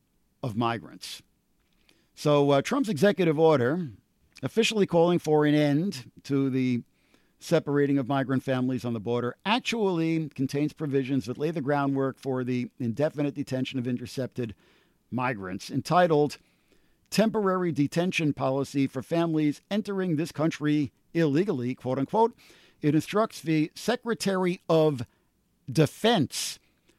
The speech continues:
to provide, quote, "any existing facilities available for the housing and care of alien families," unquote, to the Department of Homeland Security.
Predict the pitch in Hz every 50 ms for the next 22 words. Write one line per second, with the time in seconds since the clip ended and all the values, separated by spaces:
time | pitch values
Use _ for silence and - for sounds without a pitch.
0 | _ _ _ _ - - 165 160 156 156 151 156 - - - - 139 127 139 165
1 | 165 160 156 147 - - - 220 226 175 156 151 - - _ _ _ _ _ _
2 | _ _ _ _ _ - 196 220 254 220 190 156 110 117 202 202 - 180 160 -
3 | - 127 - - 180 202 190 165 131 117 117 131 127 - - - 151 107 147 175
4 | 196 185 147 120 95 117 123 131 127 123 - _ _ _ _ _ _ _ _ _
5 | _ _ - 151 165 165 156 139 139 135 156 190 214 180 147 180 156 139 127 -
6 | - 170 185 175 143 110 107 117 107 - _ _ _ _ - - 147 143 165 170
7 | 175 170 165 160 143 139 123 - - 180 185 185 175 151 127 117 110 98 85 -
8 | - - - _ _ - 127 131 131 - - 139 135 123 120 113 - _ - 123
9 | - 156 151 147 147 143 131 139 139 131 120 - - 151 147 147 - 143 139 123
10 | 120 143 143 135 139 135 131 127 - 120 - 160 175 170 151 131 - -